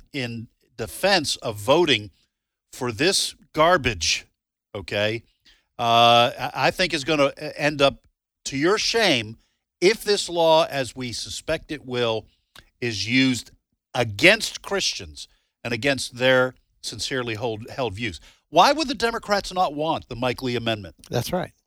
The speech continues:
Speaker 1: The point is, they know this is a weapon.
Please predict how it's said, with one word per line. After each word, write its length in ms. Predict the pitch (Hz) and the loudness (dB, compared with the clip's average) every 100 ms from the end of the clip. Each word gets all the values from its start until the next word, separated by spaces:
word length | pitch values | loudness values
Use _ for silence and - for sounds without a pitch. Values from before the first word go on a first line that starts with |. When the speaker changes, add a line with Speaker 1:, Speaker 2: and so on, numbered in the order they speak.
| _ | _
Speaker 1:
The 100 | 139 | -6
point 340 | - 208 240 233 | 0 2 4 4
is, 360 | 233 151 127 - _ _ | 4 4 0 -8 _ _
they 240 | 113 175 240 | 2 2 6
know 240 | 233 285 | 6 6
this 220 | 180 127 | 4 -2
is 80 | 110 | -4
a 60 | 110 | -8
weapon. 420 | 101 95 - - | -8 -8 -10 -20